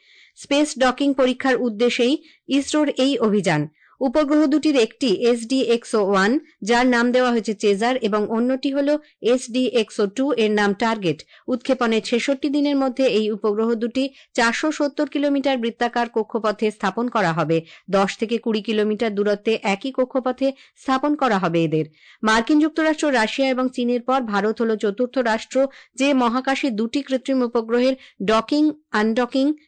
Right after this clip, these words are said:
তৎ-, অর্থাৎ যুক্ত এবং পৃথক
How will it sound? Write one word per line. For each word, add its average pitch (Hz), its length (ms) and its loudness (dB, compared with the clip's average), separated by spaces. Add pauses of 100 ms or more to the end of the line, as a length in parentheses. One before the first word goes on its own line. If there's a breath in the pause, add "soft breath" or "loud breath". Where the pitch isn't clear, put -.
(600 soft breath)
তৎ-, 139 300 -2 (480)
অর্থাৎ 233 420 -2 (580)
যুক্ত 262 400 -2
এবং 254 400 2
পৃথক 262 440 -4